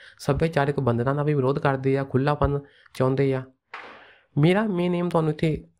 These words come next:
ਸਮਝਾਉਣਾ ਨਹੀਂ, ਬਸ ਇਹ ਦੱਸਣਾ ਆ ਕਿ ਆਨਸਰ ਕਿੱਦਾਂ ਲਿਖਣਾ। ਆ ਜੋ ਜੋ ਗੱਲਾਂ ਆ ਉਹ ਤੁਸੀਂ ਸਾਰ 'ਚ ਪੰਜ ਛੇ ਗੱਲਾਂ ਲਿਖ ਕੇ, ਹੁਣ ਸਾਰੀਆਂ ਗੱਲਾਂ ਕੌਮੇ, ਕੌਮੇ, ਕੌਮੇ ਪਾ ਕੇ ਪੂਰਾ ਪੇਜ ਨਹੀਂ ਭਰਨਾ,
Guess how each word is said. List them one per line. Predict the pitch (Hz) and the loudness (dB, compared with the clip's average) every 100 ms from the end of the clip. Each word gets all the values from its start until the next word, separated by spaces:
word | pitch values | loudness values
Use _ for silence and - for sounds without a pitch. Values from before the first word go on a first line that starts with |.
| - | -6
ਸਮਝਾਉਣਾ | - 147 135 117 131 | 0 2 2 0 0
ਨਹੀਂ, | 165 | -2
ਬਸ | 156 156 | 0 0
ਇਹ | 156 | 0
ਦੱਸਣਾ | 139 123 | 0 0
ਆ | 127 147 | -2 -2
ਕਿ | 190 185 - - _ _ _ _ - 139 | -2 -4 -8 -20 _ _ _ _ -2 2
ਆਨਸਰ | 135 160 | 2 2
ਕਿੱਦਾਂ | 139 113 147 | -2 -4 -6
ਲਿਖਣਾ। | 117 110 110 - _ _ - | -4 -4 -4 -14 _ _ 0
ਆ | 135 | 0
ਜੋ | 123 92 | 4 2
ਜੋ | 190 | 2
ਗੱਲਾਂ | 151 135 139 | 0 0 0
ਆ | 160 | -2
ਉਹ | - 160 | -2 -2
ਤੁਸੀਂ | 139 143 | 0 -2
ਸਾਰ | 139 117 107 113 | 0 0 2 0
'ਚ | 147 247 - _ - | -2 -2 -6 _ 0
ਪੰਜ | 123 123 | 0 2
ਛੇ | 135 | 0
ਗੱਲਾਂ | 123 127 | 0 0
ਲਿਖ | 120 110 110 | 0 0 0
ਕੇ, | 160 | -2
ਹੁਣ | - - - 226 | -2 -12 2 2
ਸਾਰੀਆਂ | - 165 180 247 | 2 0 2 2
ਗੱਲਾਂ | 220 208 | 2 0
ਕੌਮੇ, | 202 180 185 | 2 2 2
ਕੌਮੇ, | 175 180 | 0 0
ਕੌਮੇ | 180 170 175 | 0 0 -2
ਪਾ | - 139 | 0 -2
ਕੇ | 143 180 | 0 -2
ਪੂਰਾ | 156 156 | 2 2
ਪੇਜ | 151 135 123 | 2 0 0
ਨਹੀਂ | 160 | 0
ਭਰਨਾ, | 180 120 - | 0 0 -6